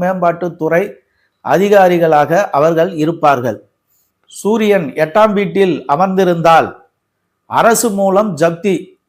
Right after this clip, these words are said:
உங்களுடைய நிலங்களோ வாகனங்களோ மற்ற பொருட்களோ அரசு மூலம் ஜப்தி செய்யப்படும். அரசு கட்டிடம் சேதம், பொது சொத்து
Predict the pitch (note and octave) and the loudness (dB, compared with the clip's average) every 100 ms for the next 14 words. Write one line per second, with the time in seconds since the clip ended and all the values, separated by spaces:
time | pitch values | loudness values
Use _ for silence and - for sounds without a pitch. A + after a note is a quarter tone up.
0 | _ _ D#3+ E3 F#3 F3+ F3 E3+ D#3 C3+ | _ _ -6 -2 0 2 2 2 2 0
1 | - _ - D3 F#3 G#3 G3 F#3 F#3+ G#3+ | -6 _ -8 -2 2 2 2 2 2 0
2 | F#3 C3+ D3 F#3+ F#3 F#3 F3 E3 F3 G3+ | -4 0 2 2 0 -2 -2 0 0 0
3 | D#3 D#3 E3 D#3 E3 F#3 F#3 D#3 D3+ E3+ | -6 -6 -6 -6 -4 -4 -4 -4 -2 -2
4 | C3 C#3+ G#3+ - G3 E3 E3 G3 F3 C#3 | -2 -4 -4 -4 -6 -6 -6 -6 -6 -4
5 | D#3 - G3 E3 D#3 D#3 C#3+ C3+ B2 _ | -4 -6 -8 -6 -6 -6 -4 -4 -6 _
6 | _ - B2+ G3 A3 A3+ A3 F3+ F#3+ G3+ | _ -6 0 0 0 -2 -2 -2 0 0
7 | F#3+ G#3+ - D#3 E3 E3+ C3 - _ _ | 0 -2 -4 0 2 2 -2 -6 _ _
8 | _ _ _ _ _ _ E3+ F#3 B3+ - | _ _ _ _ _ _ -2 -2 -2 0
9 | G3+ - | -2 -2